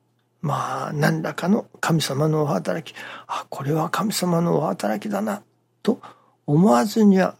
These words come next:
感じずにはおれないような働きが必ず起こってきます。それが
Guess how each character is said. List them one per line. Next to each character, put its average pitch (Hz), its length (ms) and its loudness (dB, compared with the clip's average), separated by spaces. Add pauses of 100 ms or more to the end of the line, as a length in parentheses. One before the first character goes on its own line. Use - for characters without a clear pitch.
(100)
感 214 340 4
じ 220 180 4
ず 196 160 -2
に - 140 0
は 107 140 4
お - 80 0
れ 151 140 0
な 104 200 2
い 107 80 -2
よ 110 180 0
う - 40 -2
な - 100 -4
働 80 400 -6
き - 120 -10
が - 160 -8 (540)
必 - 140 -2 (240)
ず - 220 -6
起 - 120 -20
こ - 240 -6
っ - 120 -14
て - 120 -10
き - 80 -18
ま - 140 -12
す。 - 260 -10 (2250)
そ - 180 0
れ 220 120 6
が 214 220 2